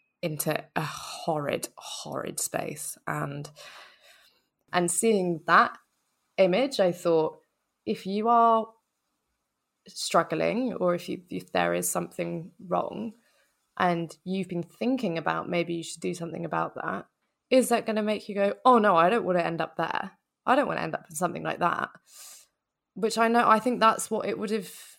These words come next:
made me feel when I was younger, seeing that. And, and I said it was, it was, it's a really horrible line, um, to have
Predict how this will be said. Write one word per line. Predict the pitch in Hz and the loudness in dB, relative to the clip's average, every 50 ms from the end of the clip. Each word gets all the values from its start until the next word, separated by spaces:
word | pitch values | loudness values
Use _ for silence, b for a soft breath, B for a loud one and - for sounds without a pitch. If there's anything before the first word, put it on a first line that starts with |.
| _ _ - | _ _ -4
made | 214 220 226 220 202 | 0 2 2 2 2
me | 226 247 277 | 0 -2 -2
feel | 277 - 175 160 - | 0 0 0 0 0
when | - 151 160 165 | -2 -2 -2 0
I | 160 160 | 0 -2
was | 143 156 151 - - | -2 -4 -8 -6 -6
younger, | 165 160 160 - 160 156 | -6 -8 -6 -8 -10 -10
seeing | 143 - - 165 160 160 156 151 | -8 -8 -6 -6 -4 -6 -6 -6
that. | 156 - - - - _ - | -8 -8 -8 -8 -12 _ -10
And, | 180 170 165 165 165 - _ _ _ _ _ _ _ _ _ _ _ _ _ _ - - | -8 -8 -8 -8 -12 -16 _ _ _ _ _ _ _ _ _ _ _ _ _ _ -16 -10
and | 175 175 175 | -8 -6 -4
I | 170 | -4
said | 165 - - 208 208 175 | -2 0 4 4 4 4
it | 185 - | 2 -4
was, | 180 185 170 - B B B B B B B B B B B | -4 -6 -8 -8 B B B B B B B B B B B
it | 170 196 | 0 0
was, | 196 202 - - | 2 2 0 0
it's | 233 220 208 - 202 | 0 0 0 0 0
a | 202 | 2
really | 214 233 247 240 | 4 6 6 6
horrible | 190 - - - 202 220 214 202 180 175 170 | 4 2 0 6 6 8 8 8 4 2 2
line, | 170 170 165 160 160 165 160 151 B B B B B B B | 4 4 4 4 0 -2 -4 -6 B B B B B B B
um, | 170 175 170 165 165 165 165 156 - - _ - | 0 0 0 0 0 -4 -10 -12 -14 -20 _ -12
to | - - 180 | -4 0 2
have | 180 175 175 165 - | 4 4 2 0 -4